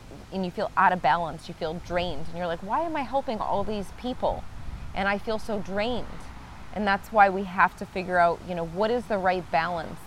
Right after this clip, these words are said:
of giving and receiving. And I think the big question is, too, is are you giving to receive a compliment? Or are you giving to receive control? 'Cause that can come up. I mean, we've had personal experiences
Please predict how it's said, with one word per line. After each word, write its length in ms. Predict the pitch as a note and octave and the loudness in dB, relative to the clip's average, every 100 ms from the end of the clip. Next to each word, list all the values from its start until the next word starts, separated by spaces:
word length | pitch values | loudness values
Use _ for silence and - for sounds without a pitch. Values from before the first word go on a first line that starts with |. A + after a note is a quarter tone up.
| - | 2
of 220 | F3 D#3+ - - - - - - - - | 2 2 -4 -12 -14 -14 -16 -16 -6 0
giving 480 | F#3 F3 E3+ F#3+ - - - - - | 2 2 0 -4 -8 -12 -12 -14 -4
and 140 | F#3+ F3+ | -2 0
receiving. 580 | F3 - E3+ D#3 - - - - - - - | -2 -4 -6 -6 -8 -10 -12 -14 -14 -12 0
And 100 | G3 | 2
I 80 | G3+ | 2
think 180 | C4+ | 0
the 80 | D#4 | -2
big 240 | G3+ A#3 - | 0 0 2
question 460 | - G3 - G3 | 2 2 0 -2
is, 240 | F3+ E3+ - | -2 -4 -6
too, 220 | F#4 F#4 | -2 2
is 220 | F#3+ F3+ - - | 2 0 -4 0
are 160 | G3+ G#3 | 2 4
you 180 | G#3+ F3+ | 0 0
giving 340 | G#3+ G#3+ B3 B3+ | 0 2 0 -2
to 180 | - A#3 | -2 -2
receive 680 | G3+ G3 - A3 G3+ G3 - F3+ | 0 -2 -4 -4 -4 -4 -6 -10
a 40 | |
compliment? 720 | - G#3 - C4+ B3 E3+ - - - - - - | -2 0 0 -2 -2 -2 -6 -12 -12 -12 -12 0
Or 140 | F#3 | 4
are 20 | |
you 260 | F#3+ G3+ F3+ | 4 2 0
giving 380 | G#3 A#3 A#3 A3+ | 2 2 2 0
to 300 | - A#3+ G#3 | -2 -2 -2
receive 420 | F3+ G3 - G3+ G3 - | -2 -6 -4 -6 -6 -6
control? 720 | G#3 - - A#3 A3 - - - | -6 -6 0 2 2 -2 -8 -8
'Cause 120 | F3 | 4
that 200 | F#3+ G3+ | 4 4
can 120 | A3 | 0
come 180 | G3+ G3+ | -4 0
up. 200 | G#3+ - - - | 2 0 -4 -6
I 80 | F3+ | -4
mean, 220 | F#3 F#3 | -2 -2
we've 160 | G3+ G#3 | -2 0
had 180 | G#3 - | -2 0
personal 420 | G#3 G3+ G#3+ G#3 | -2 -2 -2 -4
experiences 840 | F#3 - G3 G3+ G3 - F3 E3+ | -4 -6 -4 -2 -4 -4 -4 -4